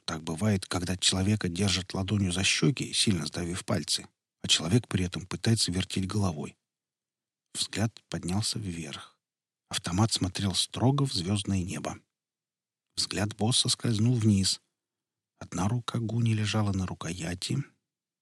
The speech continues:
очень странно сжимая ее, будто кто-то давил на нее сверху, а вторая сейчас судорожно тянулась вниз, к поясу, видимо, в поисках пистолетной рукояти.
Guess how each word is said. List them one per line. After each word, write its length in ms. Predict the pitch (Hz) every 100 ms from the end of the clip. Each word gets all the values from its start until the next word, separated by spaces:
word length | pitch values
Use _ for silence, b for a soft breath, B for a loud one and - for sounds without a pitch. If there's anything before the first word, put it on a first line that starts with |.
| _
очень 140 | -
странно 500 | 92 - 107 104 85
сжимая 400 | 76 92 98 92
ее, 460 | 82 80 87 92 90 - _ _ _ _ -
будто 360 | 104 - -
кто-то 380 | - - - -
давил 380 | 104 104 110 117
на 120 | 110
нее 200 | 110 110
сверху, 560 | - - 110 101 - 95 _ _ _ _ _
а 60 | -
вторая 540 | - - 80 104 113
сейчас 400 | 101 - - 101
судорожно 600 | - 110 113 113 104 107
тянулась 460 | 101 98 113 113 -
вниз, 500 | 85 107 107 - -
к 100 | - -
поясу, 540 | 131 123 101 - 113 - _ _
видимо, 340 | 92 92 110 127
в 100 | -
поисках 500 | - 92 - 98 -
пистолетной 640 | - - 95 87 76 78
рукояти. 640 | 92 - 95 78 - -